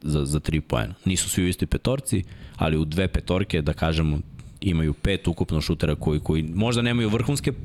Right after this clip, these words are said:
procente, ali svako od njih je sposoban da, da šutne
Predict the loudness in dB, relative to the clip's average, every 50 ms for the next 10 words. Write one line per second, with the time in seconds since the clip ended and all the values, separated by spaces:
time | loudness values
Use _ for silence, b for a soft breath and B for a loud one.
0 | -10 -8 -4 -2 0 0 0 0 0 0 0 0 -2 -2 B B B B B B
1 | 0 2 2 2 2 0 -4 -8 -12 -8 -4 -2 -2 0 0 2 2 2 2 2
2 | 0 0 0 0 0 0 0 0 0 0 0 0 0 0 0 0 0 0 0 0
3 | 0 0 0 0 -2 -2